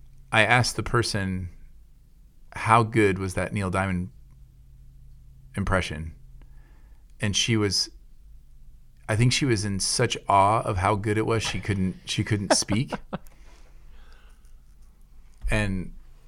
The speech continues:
Speaker 1: I think it was the best one she'd ever heard.
Speaker 2: That's, that's what you assume based on her stunned silence?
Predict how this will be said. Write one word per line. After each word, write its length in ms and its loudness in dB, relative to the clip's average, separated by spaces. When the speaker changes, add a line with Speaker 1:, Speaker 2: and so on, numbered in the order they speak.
Speaker 1:
I 100 2
think 220 2
it 40 2
was 140 -2
the 80 -2
best 280 2
one 120 -2
she'd 180 -4
ever 160 -2
heard. 340 -6
Speaker 2:
That's, 380 -12
that's 220 -2
what 100 -2
you 100 0
assume 500 0
based 320 0
on 220 -2
her 440 -2
stunned 400 -2
silence? 600 -4